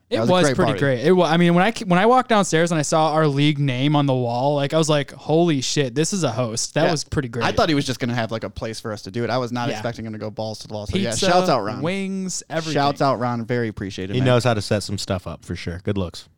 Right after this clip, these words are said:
Speaker 1: And, uh, before I jump into everything, I just wanna give a good little apology to our fan base for, uh, last week's, uh, mishap. We did have a, um, slight power outage error.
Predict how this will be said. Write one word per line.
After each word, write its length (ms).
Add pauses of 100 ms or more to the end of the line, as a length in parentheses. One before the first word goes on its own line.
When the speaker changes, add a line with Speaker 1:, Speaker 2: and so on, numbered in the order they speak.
Speaker 1:
And, 160
uh, 120
before 300
I 80
jump 240
into 160
everything, 340
I 60
just 140
wanna 420
give 220
a 100
good 300
little 260
apology 600
to 220
our 220
fan 260
base 300
for, 260
uh, 180
last 340
week's, 280
uh, 240
mishap. 440
We 100
did 140
have 260
a, 160
um, 440 (480)
slight 220
power 300
outage 340
error. 320